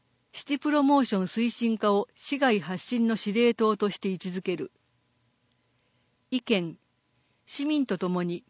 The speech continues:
魅力を未来へ広げる立党へ進んでいただきたい。十二月定例会の個人質問と答弁を市民の皆様に分かりやすく整理したグラフィックです。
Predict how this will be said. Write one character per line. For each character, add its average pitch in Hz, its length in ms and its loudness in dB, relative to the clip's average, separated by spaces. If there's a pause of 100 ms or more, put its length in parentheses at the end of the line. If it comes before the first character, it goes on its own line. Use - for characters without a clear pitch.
魅 196 100 2
力 262 320 0
を 247 60 6
未 254 160 4
来 277 260 4
へ 175 40 0
広 202 280 2
げ 240 100 2
る 226 100 0
立 214 260 -2
党 220 160 4
へ 220 80 4
進 202 320 -6
ん 220 80 0
で 208 80 4
い 202 80 0
た 190 100 0
だ 190 100 0
き - 120 -10
た 175 160 -2
い。 147 140 -8 (2000)
十 240 200 -2
二 285 120 0
月 277 240 -2
定 262 220 2
例 262 200 2
会 185 240 -2
の 175 120 -6
個 190 140 -4
人 247 260 2
質 233 220 -2
問 180 220 0
と 175 100 -4
答 226 240 0
弁 170 260 -2
を 151 180 -6 (320)
市 - 180 -6
民 285 200 2
の 190 100 0
皆 196 220 0
様 196 240 -2
に 175 120 -2
分 165 120 -4
か 240 120 -2
り 254 120 0
や 262 120 2
す - 120 -16
く 185 120 -8
整 233 260 2
理 175 100 -8
し - 100 -12
た 165 140 -8
グ 170 100 -4
ラ 226 120 0
フ 240 120 -6
ィ 220 40 -6
ッ - 60 -18
ク 175 100 -10
で 147 120 -8
す。 - 240 -20